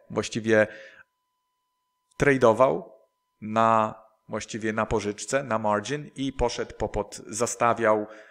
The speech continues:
następne i następne i następne, e, swoje rzeczy pod zastaw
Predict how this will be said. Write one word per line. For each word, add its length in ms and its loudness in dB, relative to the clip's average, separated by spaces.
następne 680 -6
i 40 -8
następne 500 -4
i 60 0
następne, 720 0
e, 880 -6
swoje 600 0
rzeczy 520 0
pod 260 -2
zastaw 640 0